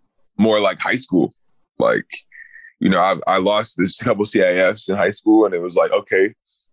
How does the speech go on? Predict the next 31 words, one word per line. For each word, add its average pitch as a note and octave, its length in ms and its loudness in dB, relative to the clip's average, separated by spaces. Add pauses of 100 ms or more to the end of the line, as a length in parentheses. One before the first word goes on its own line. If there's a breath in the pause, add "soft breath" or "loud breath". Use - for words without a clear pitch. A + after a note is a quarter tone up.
you G2+ 80 0
know, F2 280 0 (440 soft breath)
bring A#2 160 0
your G#2+ 120 0
stuff A#2 220 -4
back G#2+ 200 -2
together G2+ 460 2
and, E2 260 -6 (180)
you G2 100 0
know, F#2 200 2 (140)
get G#2+ 100 0
on G#2 100 0
the G2 60 2
horse G#2+ 320 0
and F#2+ 140 -2 (120)
come A2+ 140 -2
back. A#2 220 -2 (600 loud breath)
Yeah, F#2+ 160 -2
do G#2 140 2
it G2 60 0
again." G#2+ 280 0 (1160)
Um, D#2+ 880 -2 (500)
so - 120 -2
that A2 160 0
was C3+ 120 -2
my A#2 140 0
mentality. G2 600 -2
Like, D#2 220 -2
I F#2+ 120 0
didn't G2+ 180 0
ever, F#2+ 600 0